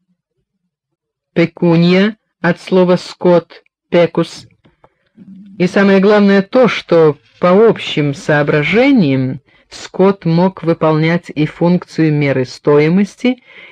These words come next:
и функцию образования сокровища. Первый венгерский король Иштван Первый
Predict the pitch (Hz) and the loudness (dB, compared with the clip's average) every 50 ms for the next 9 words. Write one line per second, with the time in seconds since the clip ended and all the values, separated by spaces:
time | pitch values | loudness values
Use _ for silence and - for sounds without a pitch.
0 | _ _ - 165 165 - - - 160 151 151 151 - - - 175 180 180 - 165 | _ _ -4 -4 -4 -4 -4 -4 -2 -2 -2 -4 -6 -6 -4 -4 -4 -2 -2 -4
1 | 175 175 180 185 175 185 165 127 110 104 107 110 123 123 - - 131 123 - - | -4 -2 -2 -4 -2 -2 -4 -2 -4 -4 -4 -4 -6 -8 -6 -8 -10 -8 -8 -8
2 | - 69 62 - - - - - - - _ _ _ _ _ _ _ _ _ _ | -8 -8 -8 -10 -12 -14 -14 -14 -16 -18 _ _ _ _ _ _ _ _ _ _
3 | _ _ _ 571 571 539 _ _ _ _ _ _ _ _ _ _ _ _ _ _ | _ _ _ _ _ _ _ _ _ _ _ _ _ _ _ _ _ _ _ _
4 | _ _ _ - 175 165 165 160 151 151 143 135 135 147 151 151 147 139 151 143 | _ _ _ -2 0 0 2 2 2 0 0 0 0 0 0 0 0 0 -2 -2
5 | 135 - - - 147 135 - - 147 147 151 147 135 131 - - 156 151 - - | -4 -6 -8 -6 -6 -6 -4 -2 -2 0 0 0 0 -2 -2 -4 -4 -4 -4 -6
6 | - - 143 139 139 139 - - 185 202 208 214 240 254 240 | -6 -2 -2 -2 -2 -4 -4 -2 -2 0 0 0 -2 -2 -4